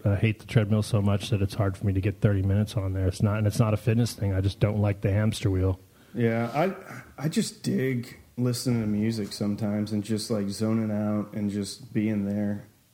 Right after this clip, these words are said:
Speaker 2: Um,
Speaker 1: Yeah. No,
Speaker 2: I
Speaker 1: it's
Speaker 2: kinda
Speaker 1: good.
Speaker 2: like the trainer and I like the, I like the treadmill, but I also, I love, I love riding outside. I just am scared to ride outside, uh,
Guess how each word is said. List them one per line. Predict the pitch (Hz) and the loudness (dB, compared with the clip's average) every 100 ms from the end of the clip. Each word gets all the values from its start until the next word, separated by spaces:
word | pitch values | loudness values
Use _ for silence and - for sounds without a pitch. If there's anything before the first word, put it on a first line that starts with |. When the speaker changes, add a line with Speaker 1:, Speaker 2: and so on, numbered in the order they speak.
| _ | _
Speaker 2:
Um, | 110 104 | -6 2
Speaker 1:
Yeah. | 110 104 - - - - - | 2 2 -2 -12 -20 -20 -4
No, | 113 120 | 0 2
Speaker 2:
I | - | 0
Speaker 1:
it's | |
Speaker 2:
kinda | - 220 | 2 2
Speaker 1:
good. | 143 | 4
Speaker 2:
like | 135 - | 0 -2
the | 120 | -4
trainer | - 113 113 | -2 0 0
and | 113 | 0
I | 117 113 | 0 0
like | 120 117 | -2 -2
the, | 110 104 - | -2 -2 -2
I | |
like | 110 120 117 | -2 -2 -4
the | |
treadmill, | - 113 113 101 101 101 | -6 -4 -2 -2 -4 -2
but | 123 | -2
I | 127 | 0
also, | 135 139 127 110 - - - - - - _ | -2 -2 -4 -4 -10 -20 -20 -20 -20 -20 _
I | 139 | 0
love, | 156 190 160 - | 2 0 -4 -2
I | 127 | 0
love | 131 143 165 123 | 2 2 0 0
riding | 123 123 | 0 2
outside. | 110 104 - 113 139 123 | 0 -2 0 0 0 0
I | |
just | 113 113 113 | 0 0 0
am | 101 | -2
scared | - 113 120 143 | -2 -2 -2 -4
to | |
ride | - - | -6 -6
outside, | 50 - - 57 120 117 - - - - | -6 -6 -4 -2 -2 -6 -12 -20 -20 -18
uh, | - | -14